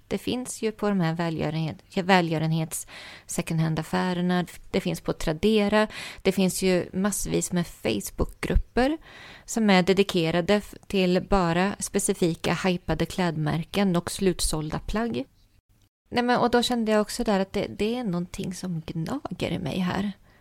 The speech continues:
Och i de här grupperna kan det också bli lite hetsigt. Och då tappar det för mig vitsen med second hand. Jag vill, jag vill åt det här slow fashion.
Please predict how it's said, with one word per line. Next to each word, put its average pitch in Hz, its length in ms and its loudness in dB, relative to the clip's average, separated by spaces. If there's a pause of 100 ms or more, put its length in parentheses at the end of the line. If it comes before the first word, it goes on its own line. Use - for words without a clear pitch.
Och 226 180 4
i 233 120 6
de 233 120 0
här 208 120 4
grupperna 190 440 -2
kan 190 200 -2
det 196 80 0
också 190 280 -4
bli 214 380 0
lite 185 560 0
hetsigt. - 840 -6 (720)
Och 220 100 2 (120)
då 262 380 4 (380)
tappar 220 520 -2
det 170 120 2
för 175 140 -6
mig 160 400 -4 (200)
vitsen 180 800 -2
med 156 380 -2 (280)
second 160 440 -6
hand. 160 540 -4 (920)
Jag 220 200 -2
vill, 240 160 -2
jag 226 140 -2
vill 240 120 0
åt 214 160 0
det 208 60 -4
här 208 160 0
slow 214 640 0
fashion. - 640 -8